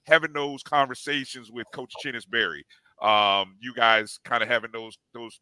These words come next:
conversations. And I, I don't know if you've already talked to him or had a chance, but is there anybody that you maybe talked to in the moment in the past twenty-four, forty-eight hours and said, "Okay, I've kinda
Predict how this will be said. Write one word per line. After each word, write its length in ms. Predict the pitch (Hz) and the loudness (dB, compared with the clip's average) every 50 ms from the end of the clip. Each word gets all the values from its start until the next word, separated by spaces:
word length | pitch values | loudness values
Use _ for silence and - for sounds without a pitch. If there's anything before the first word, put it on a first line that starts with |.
| _ _ _ | _ _ _
conversations. 680 | - - 123 117 101 104 - - 120 117 113 - 107 98 | -8 -6 -4 -4 -6 -6 -6 -6 -6 -6 -6 -8 -10 -2
And 100 | 107 120 | 4 6
I, 140 | 139 156 165 - | 8 8 8 6
I 80 | 151 | 2
don't 140 | 170 185 165 | 2 2 -2
know 80 | 165 170 | -6 -8
if 80 | 160 - 156 | -8 -10 -12
you've 160 | 156 147 139 | -12 -6 -4
already 320 | 143 143 147 143 139 131 | -2 -2 -2 -4 -8 -10
talked 340 | - - - 151 151 - - | -10 -6 -6 -6 -6 -6 -10
to 60 | 151 | -10
him 280 | 147 151 151 165 175 165 | -8 -6 -6 -6 -6 -6
or 200 | 117 107 95 - _ _ - _ _ | -8 -10 -10 -10 _ _ -20 _ _
had 160 | - 147 156 151 | 0 2 2 2
a 40 | |
chance, 400 | 135 - - 156 147 147 147 143 | 0 -6 -8 -6 -4 -4 -6 -6
but 180 | - 139 143 143 - _ - - - _ | -6 -6 -6 -6 -6 _ -20 -20 -12 _
is 140 | - 156 147 | -4 -2 -2
there 100 | 135 139 139 143 | -2 -4 -6 -8
anybody 540 | 185 226 247 208 175 180 185 185 185 180 175 | -10 -10 -8 -2 0 2 2 2 0 -2 -2
that 180 | 160 143 135 - | -2 -4 -4 -4
you 360 | _ 127 147 170 175 170 160 147 139 | _ _ -20 -20 -20 -20 -18 -12 -10
maybe 300 | 156 165 156 139 135 120 _ | -8 -8 -8 -10 -16 -20 _
talked 360 | - 147 151 151 147 - _ - | -8 -4 -2 -2 -2 -4 _ -12
to 360 | - 147 143 143 139 135 135 - _ - - - _ _ _ _ _ _ _ _ _ - | -10 -8 -8 -8 -8 -10 -12 -16 _ -20 -20 -20 _ _ _ _ _ _ _ _ _ 0
in 220 | 165 190 208 208 | 0 0 0 0
the 80 | 196 185 | -4 -8
moment 460 | 156 147 147 160 175 170 165 170 147 | -6 -6 -6 -6 -6 -6 -8 -10 -10
in 40 | 139 | -10
the 80 | 127 | -10
past 300 | - 139 151 151 143 - | -4 0 2 2 2 0
twenty-four, 400 | - 160 156 151 - - 151 135 | -4 -12 -14 -14 -14 -14 -16 -16
forty-eight 320 | - 147 143 139 139 139 139 | -14 -10 -8 -4 2 6 6
hours 200 | 139 139 131 120 | 6 6 4 0
and 60 | 113 | -6
said, 160 | - 135 131 | -4 -4 -2
"Okay, 400 | 131 131 - 147 135 127 123 117 - _ _ _ _ _ _ _ - | -4 -2 -2 0 0 0 0 -2 -4 _ _ _ _ _ _ _ 2
I've 160 | 117 120 - | 4 4 4
kinda 420 | - - 175 180 160 151 135 113 | 2 4 6 6 8 8 6 4